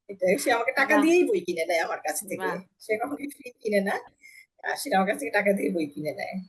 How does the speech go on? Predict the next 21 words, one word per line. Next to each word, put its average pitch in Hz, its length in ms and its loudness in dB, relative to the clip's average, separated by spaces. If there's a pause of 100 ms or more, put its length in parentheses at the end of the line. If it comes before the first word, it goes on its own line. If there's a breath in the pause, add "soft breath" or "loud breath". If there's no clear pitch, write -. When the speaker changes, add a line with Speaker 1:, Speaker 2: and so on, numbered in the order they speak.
(800)
Speaker 2:
আচ্ছা, 208 300 -2
প্রথম 277 460 -2
বইয়ের 330 260 0
কথা 302 200 0
বলছিলেন 302 400 -4
Speaker 1:
হতে 302 100 -8
পারে 415 240 6
এটা 392 100 4
Speaker 2:
কাচের 330 120 6
Speaker 1:
এক 294 60 4
ধরনের 320 160 6
Speaker 2:
হৃদয়। 330 160 6
Speaker 1:
উৎসাহ 277 280 4
দেখানো 190 340 2
আরকি। 160 260 -2 (960)
Speaker 2:
হ্যাঁ, 214 140 -2
Speaker 1:
কাচের, 202 80 4
Speaker 2:
অবশ্যই, 202 380 -2
Speaker 1:
হ্যাঁ। 190 120 -4
Speaker 2:
অবশ্যই। 196 600 -6 (920)
ইন্সপায়ার 233 760 0